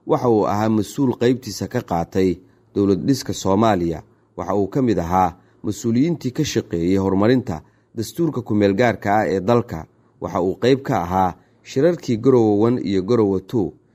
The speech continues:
iyo shirarkii Gaalkacyo. Waxaana si guud iyo si gaar ahba aan uga tacsiyeynayaa geeridiisa ummadda Soomaaliyeed, gaar ahaan reer Galmudug,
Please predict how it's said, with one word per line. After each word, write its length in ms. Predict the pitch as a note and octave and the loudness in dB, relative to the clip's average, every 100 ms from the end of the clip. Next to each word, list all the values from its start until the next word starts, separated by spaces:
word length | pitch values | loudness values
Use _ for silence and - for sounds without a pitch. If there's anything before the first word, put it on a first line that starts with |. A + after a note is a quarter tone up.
| _ | _
iyo 120 | F#2+ F#2+ | -4 -4
shirarkii 480 | - A#2+ B2 - E2 | 0 0 0 -2 -4
Gaalkacyo. 600 | E2+ E2+ E2 E2+ G2+ F#2+ - _ _ - | -4 -4 -4 0 2 2 -2 _ _ -12
Waxaana 360 | F2 G2 F#2+ | -6 -2 -2
si 220 | - - | -4 -6
guud 320 | B2+ A2 B2+ - | -4 0 0 0
iyo 160 | G2 F#2+ | -4 -4
si 200 | - C#3 | -4 -2
gaar 260 | A#2+ A#2 - | 2 0 0
ahba 260 | A2+ G#2 G2 | -2 -2 -2
aan 80 | |
uga 160 | G2+ C3+ | 0 -2
tacsiyeynayaa 920 | - F#2+ - G#2 A2+ G2+ E2+ F#2 F2 - _ _ _ G#2 | -4 -8 -6 -2 2 2 2 2 0 -4 _ _ _ -2
geeridiisa 520 | G#2 B2+ A2+ F#2 D2+ | 0 2 0 -2 -4
ummadda 340 | G2+ B2 G#2 | -2 -2 -2
Soomaaliyeed, 680 | - F2 E2+ E2+ F2 F#2+ F2+ | -4 -4 -4 -4 0 0 0
gaar 220 | F2+ E2+ | -2 -2
ahaan 380 | F2 F#2+ G#2 G2 - _ _ - | -2 0 0 0 -4 _ _ 0
reer 200 | D#3+ D3+ | 2 4
Galmudug, 580 | D3+ G#2 F2+ F#2 D#2+ | 4 4 2 -2 -2